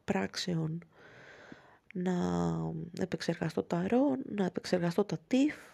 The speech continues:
να τα κάνω J peg, να τα στείλω. Και το έκανα αυτό για τρεις φακέλους, πήγε τέσσερα και μισή το πρωί. Μου έστελνε και κάτι ο Άγγελος εκεί πέρα, δεν ξέρω καν, δεν, ε, δεν θυμάμαι.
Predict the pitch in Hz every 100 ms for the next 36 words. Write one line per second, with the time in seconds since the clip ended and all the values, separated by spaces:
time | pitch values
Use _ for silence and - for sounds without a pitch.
0 | - 277 233 214 - 202 202 170 190 185
1 | 233 262 233 208 185 - - 180 160 160
2 | _ _ _ _ - - - - - -
3 | - _ _ _ _ _ _ _ _ _
4 | _ _ _ - - 269 - 214 202 -
5 | 220 208 233 - 180 226 269 - 247 233
6 | 175 - 180 170 180 - - 208 185 180
7 | 185 190 208 - 220 185 - 190 185 170
8 | 180 185 - - - 185 185 170 180 170
9 | 170 175 175 170 165 170 175 180 196 214
10 | _ 185 185 202 160 160 170 185